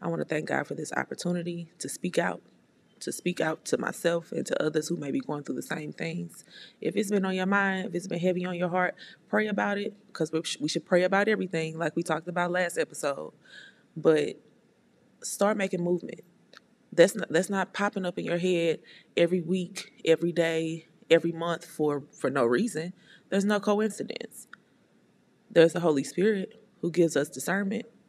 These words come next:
who gives us, who puts thoughts into our minds, who helps us by interceding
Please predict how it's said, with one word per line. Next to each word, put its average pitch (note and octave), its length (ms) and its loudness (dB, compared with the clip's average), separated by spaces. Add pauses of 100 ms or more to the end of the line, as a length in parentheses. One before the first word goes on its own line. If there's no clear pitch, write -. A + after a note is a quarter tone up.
(380)
who E3 120 2
gives D#3 260 4
us, D3+ 260 0 (320)
who D#3+ 140 4
puts - 280 4
thoughts D3 320 2
into D3 220 -2
our C3+ 140 0
minds, D3+ 460 -2 (320)
who E3+ 100 2
helps - 520 2 (340)
us C#3 420 4
by B2 240 -2
interceding D3 760 -4